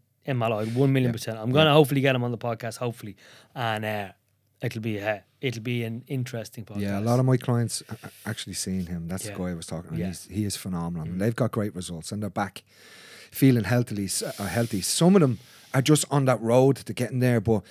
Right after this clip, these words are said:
Speaker 2: they went from the taboo to "Don't talk about that." Like, "Don't talk about mental health and don't talk about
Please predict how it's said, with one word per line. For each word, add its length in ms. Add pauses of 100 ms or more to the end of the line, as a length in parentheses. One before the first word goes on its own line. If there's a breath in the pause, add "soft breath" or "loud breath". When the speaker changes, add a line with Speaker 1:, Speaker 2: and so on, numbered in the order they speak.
(1040 loud breath)
Speaker 2:
they 260
went 260
from 220
the 80
taboo 380
to 60
"Don't 280
talk 320
about 200
that." 160
Like, 140
"Don't 200
talk 220
about 200
mental 280
health 240
and 80
don't 200
talk 260
about 240